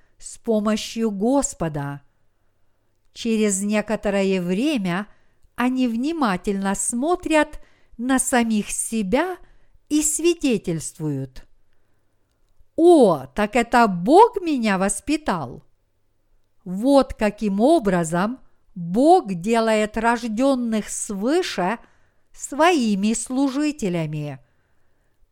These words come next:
Посредством различных событий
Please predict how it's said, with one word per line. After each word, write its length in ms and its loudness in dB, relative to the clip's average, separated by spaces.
Посредством 960 0
различных 840 -2
событий 840 -2